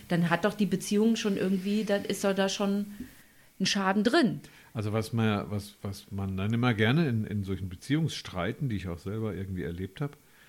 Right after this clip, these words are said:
Speaker 2: ne, einem dann vorwerft, ist zum Beispiel, du kannst überhaupt nicht zuhören.
Speaker 1: Mhm.
Speaker 2: Du hast keine Empathie.
Speaker 1: Mhm.
Speaker 2: Hab ich ja schon gehört. Ne? Und dann sag ich, das ist also zwar sehr ehrlich, aber das
Speaker 1: <laughs>
Speaker 2: ist nicht die
Speaker 1: Blödsinn.
Speaker 2: Wahrheit, das
Speaker 1: Mhm.
Speaker 2: ist Quatsch. Ne? Und, na, dann sag ich mir,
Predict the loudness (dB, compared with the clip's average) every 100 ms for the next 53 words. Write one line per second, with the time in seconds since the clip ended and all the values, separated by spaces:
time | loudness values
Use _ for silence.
0 | -20 -20 _ -4 -2 0 2 2 0 2
1 | 4 6 4 2 0 2 2 2 0 2
2 | 2 2 2 2 2 2 -2 -4 0 2
3 | 2 -2 -12 _ 0 2 2 0 -2 0
4 | 2 2 0 -2 -2 -6 -6 -12 _ 0
5 | 2 2 -2 -10 -20 _ _ -8 -6 -4
6 | 0 0 0 0 2 0 -4 -14 _ -10
7 | -6 -4 -2 -4 -4 -4 -6 -10 -10 -10
8 | -6 -6 -6 -8 -8 -6 -2 2 2 2
9 | 0 -2 -4 -2 2 2 2 0 6 10
10 | 10 8 10 10 12 10 8 6 6 6
11 | 4 0 -8 -8 -4 -4 -4 -8 -6 -4
12 | -2 -4 -6 -10 -20 -20 -20 -20 _ _
13 | _ _ -4 -2 0 2 2 2 0 -2